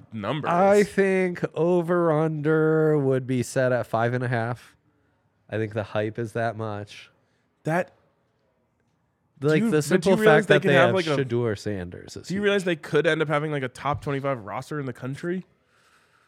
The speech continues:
Speaker 2: Ooh, year one, I think top twenty-five roster's gonna be hard.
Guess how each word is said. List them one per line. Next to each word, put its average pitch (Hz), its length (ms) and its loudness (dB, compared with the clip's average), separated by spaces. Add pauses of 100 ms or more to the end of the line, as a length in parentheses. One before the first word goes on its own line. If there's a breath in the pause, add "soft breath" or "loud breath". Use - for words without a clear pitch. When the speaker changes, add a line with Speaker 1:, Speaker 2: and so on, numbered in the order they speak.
(840 soft breath)
Speaker 2:
Ooh, 311 440 2 (960 loud breath)
year 214 420 0
one, 208 440 2
I 185 100 4
think - 800 -2
top 170 240 0
twenty-five 131 840 0
roster's 120 840 0
gonna 131 220 0
be 113 180 0
hard. 92 760 -4